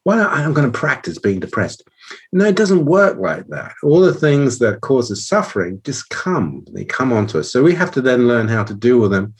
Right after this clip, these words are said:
And that means learning to stand back and to remember we never chose any of this stuff, right? We can learn how to deal with it,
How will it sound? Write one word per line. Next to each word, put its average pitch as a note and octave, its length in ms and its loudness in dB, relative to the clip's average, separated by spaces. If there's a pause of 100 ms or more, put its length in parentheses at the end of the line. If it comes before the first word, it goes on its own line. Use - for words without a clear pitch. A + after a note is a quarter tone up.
(320)
And A2+ 120 -2
that E3+ 200 2
means A2 400 0
learning G#2+ 380 0
to G#2 100 -8
stand G2+ 360 -2
back B2+ 360 -2
and G2+ 100 -6
to F2 100 -14
remember G2 640 2 (280)
we C#3 100 2
never F3 220 2
chose A#2+ 380 0
any F#2 180 -2
of E2 80 -10
this - 160 -12
stuff, - 420 -4
right? F#2 320 -6 (320)
We B2 80 2
can A2 280 0
learn F3+ 320 4
how B2+ 180 -2
to G2 100 -2
deal C#3+ 380 4
with E2 120 0
it, - 240 -8